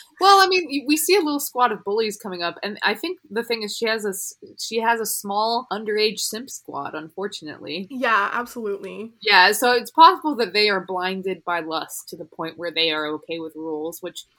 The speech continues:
Speaker 1: tragic for teenagers, you know?
Speaker 2: Wasn't there also, like, um, yeah, what you said is, is true.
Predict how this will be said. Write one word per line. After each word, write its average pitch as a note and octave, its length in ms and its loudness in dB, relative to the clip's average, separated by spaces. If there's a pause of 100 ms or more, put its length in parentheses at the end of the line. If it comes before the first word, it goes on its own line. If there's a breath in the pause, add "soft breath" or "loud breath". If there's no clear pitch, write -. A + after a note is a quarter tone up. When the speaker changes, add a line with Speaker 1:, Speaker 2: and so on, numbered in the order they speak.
(220)
Speaker 1:
tragic G3 540 0 (120)
for D#3+ 120 -14
teenagers, D#3 760 -8
you E3+ 60 -12
know? D#3+ 220 -8 (400 soft breath)
Speaker 2:
Wasn't D4 320 0
there A4 100 2
also, F#4 260 -2
like, C#4+ 260 -6
um, A3 400 -6
yeah, G#3 380 0
what A3 180 -4
you A#3 80 -10
said G#3+ 260 -8
is, G#3+ 220 -8
is A#3 260 -10
true. G#3 520 -4